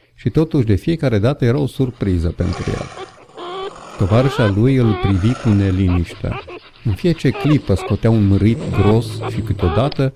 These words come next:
când i se părea că el se apropie prea mult, mârâitul cel gros i se urca în gâtlej, devenind ascuțit. Lupoaica nu-și amintea din propria ei experiență să-i se mai fi întâmplat vreodată așa ceva,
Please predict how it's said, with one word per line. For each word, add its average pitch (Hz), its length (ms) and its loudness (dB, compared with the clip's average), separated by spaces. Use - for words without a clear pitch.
când 107 180 4
i 104 40 4
se 104 140 -2
părea 117 360 0
că 117 120 -2
el 120 100 4
se - 160 -4
apropie 107 380 -2
prea 92 180 0
mult, 123 280 0
mârâitul 98 460 2
cel 98 260 -2
gros 110 320 0
i 123 60 0
se 107 140 -2
urca 98 380 2
în 117 160 2
gâtlej, 95 540 0
devenind 95 480 2
ascuțit. - 720 -4
Lupoaica 170 420 2
nu-și 160 280 2
amintea 98 580 2
din 90 180 0
propria 98 400 2
ei 92 120 0
experiență 98 600 -2
să-i 98 200 -2
se - 140 -4
mai 95 160 2
fi - 100 -6
întâmplat 92 440 0
vreodată 90 360 0
așa 87 180 -6
ceva, - 400 -6